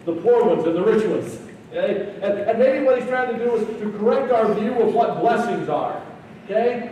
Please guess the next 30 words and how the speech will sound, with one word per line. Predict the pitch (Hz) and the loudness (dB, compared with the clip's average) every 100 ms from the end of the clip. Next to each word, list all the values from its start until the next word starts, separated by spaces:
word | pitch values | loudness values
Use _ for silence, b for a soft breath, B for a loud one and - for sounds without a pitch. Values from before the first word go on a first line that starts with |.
| - - | -14 -8
We | 214 | -2
think | 247 - | 0 2
rich | 262 285 - | 2 0 -2
people, | 220 202 | -4 -2
no | 208 247 | 2 2
problems, | 240 233 254 - - | 4 2 2 0 0
okay? | - - - 254 262 - - - | 0 2 2 4 4 2 -4 -8
Great, | - 269 202 | 0 2 2
that | 240 247 | 4 4
life | 247 262 | 4 4
with | 233 | 2
no | 220 240 | 2 2
problems | 254 262 247 208 | 2 2 0 0
would | - | -2
be | 220 | 0
wonderful, | 262 277 262 185 196 | 2 4 2 2 2
right? | 226 269 - - - | 2 2 2 -2 -6
But | - - | -8 -8
no, | 226 | -6
no, | 233 214 - - | -6 -6 -8 -10
that's | 208 196 | -12 -8
wrong. | 196 - - 240 - - | -8 -8 -8 -8 -8 -12
Because | 170 190 185 | -12 -10 -10
you | - - - - - - - - - - 160 | -10 -16 -18 -20 -20 -20 -20 -20 -20 -16 -8
won't | 175 - | -8 -8
mature | - 202 208 180 151 | -12 -10 -8 -6 -6
if | - | -8
you | 160 | -8
don't | 170 | -8
have | 151 | -10